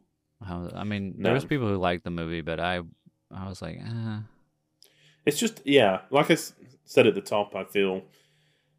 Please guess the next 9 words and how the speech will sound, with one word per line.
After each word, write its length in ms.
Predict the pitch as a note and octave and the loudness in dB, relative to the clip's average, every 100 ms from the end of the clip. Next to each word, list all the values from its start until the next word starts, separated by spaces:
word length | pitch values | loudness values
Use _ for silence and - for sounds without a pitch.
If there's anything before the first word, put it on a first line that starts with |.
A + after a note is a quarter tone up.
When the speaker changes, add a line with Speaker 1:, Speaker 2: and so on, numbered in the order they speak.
| _ _ _ _ _ - | _ _ _ _ _ 4
Speaker 2:
D 140 | B2 | 4
C's 280 | A#2+ A#2 G#2 | 6 2 4
at 100 | G2 | 0
its 160 | - G2+ | 0 -2
worst 480 | G2 F#2+ F#2 - | 2 4 2 -4
when 160 | F2 F2+ | -6 -6
it's 440 | E2+ - - - - _ _ _ _ _ _ _ _ _ _ _ _ - | -6 -6 -8 -8 -16 _ _ _ _ _ _ _ _ _ _ _ _ -4
depressing. 640 | G2 - E2 - - - _ _ _ _ _ _ _ _ | -4 -4 -14 -12 -14 -18 _ _ _ _ _ _ _ _
Speaker 1:
Yeah. 280 | - F#2 - | -4 -2 -2